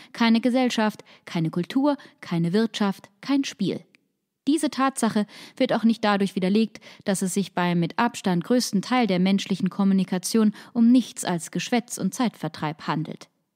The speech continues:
Vor allem bei Frauen. Das hat auch nichts mit Diskriminierung zu tun, sondern ist auf die schlichte, sowieso weithin bekannte Tatsache zurückzuführen, die da besagt, dass Frauen eine größere soziale Kompetenz besitzen als Männer.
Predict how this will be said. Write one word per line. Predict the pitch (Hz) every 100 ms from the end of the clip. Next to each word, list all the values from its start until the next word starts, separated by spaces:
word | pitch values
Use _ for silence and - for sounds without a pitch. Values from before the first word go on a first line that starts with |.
| _ _
Vor | - 262
allem | 175 156
bei | 156 147
Frauen. | - 202 151 - _ _ _ _
Das | 208 -
hat | 247 -
auch | 180
nichts | 202 240 -
mit | - 165
Diskriminierung | 165 - 233 285 320 302 277
zu | 247
tun, | - 247 233 - -
sondern | - 180 160 170 254
ist | 254 220 -
auf | 202
die | - 247
schlichte, | - 294 - 240 -
sowieso | 170 160 160 160
weithin | 151 220 247 214 196
bekannte | 175 220 226 208
Tatsache | - 196 190 208 196
zurückzuführen, | 196 214 220 - 202 233 226 240 - - - -
die |
da | 208 214
besagt, | 208 214 240 - - -
dass | - 226
Frauen | - 233 262 269
eine | 247 240
größere | 214 233 302 - 160
soziale | 160 185 - 202 196
Kompetenz | 196 226 - 277 - 285 226
besitzen | - 156 156 - 175
als | 165 -
Männer. | 170 151 165